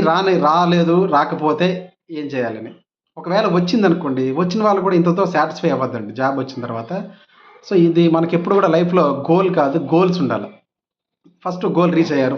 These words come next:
ఫార్మసిస్ట్ జాబ్ వచ్చింది అనుకుందాం. దీని తర్వాత ఇంకొంచెం హైయర్ గో-,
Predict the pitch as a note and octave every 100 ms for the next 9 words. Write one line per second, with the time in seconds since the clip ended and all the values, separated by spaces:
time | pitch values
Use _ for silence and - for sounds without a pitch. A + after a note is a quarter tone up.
0 | C#3 D3 D3 C#3 C3 - - _ C#3 C3+
1 | B2+ - A#2+ A#2+ A2+ A2+ A2 A#2+ _ _
2 | _ _ G3+ G#3+ G#3 G#3 G3 G3+ A3+ G3
3 | F3+ G3+ E3+ E3 D3+